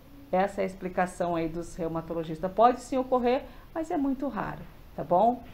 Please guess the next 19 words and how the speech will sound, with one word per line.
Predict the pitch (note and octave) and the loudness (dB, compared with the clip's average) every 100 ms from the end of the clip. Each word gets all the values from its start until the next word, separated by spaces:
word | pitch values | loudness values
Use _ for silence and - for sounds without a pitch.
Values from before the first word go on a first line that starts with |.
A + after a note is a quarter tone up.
| - - - - E3 | -16 -18 -18 0 4
Olha, | D#3+ | 4
espero | D3+ - E3+ E3+ | 2 2 2 2
muito | D#3+ D#3 D#3 | -2 -2 -4
que | D#3 | -8
tenham | D#3 D3+ | -8 -8
gostado | C#3+ D3 - D#3 | -6 -10 -8 -8
desse | C#3+ D3+ - | -6 -8 -8
vídeo. | C#3+ D3+ D#3+ | -10 -10 -10
Se | - G3+ | -8 -2
você | A3 A#3 A#3+ A3 | -2 0 0 0
gostou, | G3+ G#3 - G3+ | -2 -4 0 0
já | G#3+ G3+ | 2 2
deixa | D#3 D3+ F#3+ A3+ A#3 | 0 0 0 0 -8
o | |
seu | - G#3 | -6 -2
like, | F#3+ E3+ E3+ F3+ | 0 0 -2 -4
comente. | - G3 F3 F3 F#3 | -2 0 0 -4 -6
Você | F#3 G3 | -4 -4
tem | F#3+ G#3+ G#3 | -4 -4 -4